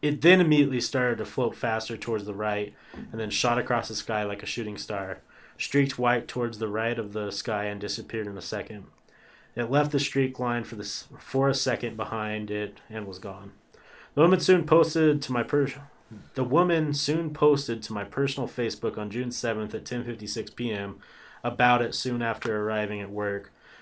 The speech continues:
just after clocking in. I played it off as a strange plane, but did somewhat describe it.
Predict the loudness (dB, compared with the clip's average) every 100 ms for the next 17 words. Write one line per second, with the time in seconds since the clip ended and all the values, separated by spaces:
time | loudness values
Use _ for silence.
0 | -6 -4 -2 -4 -4 -6 -6 -8 -10 -10
1 | -12 -14 -16 -18 -20 -20 -20 _ -20 -18
2 | -4 2 4 10 10 10 8 6 2 2
3 | 0 2 2 0 -4 0 4 4 2 0
4 | 0 0 2 2 4 2 2 2 0 -2
5 | -2 0 0 0 -2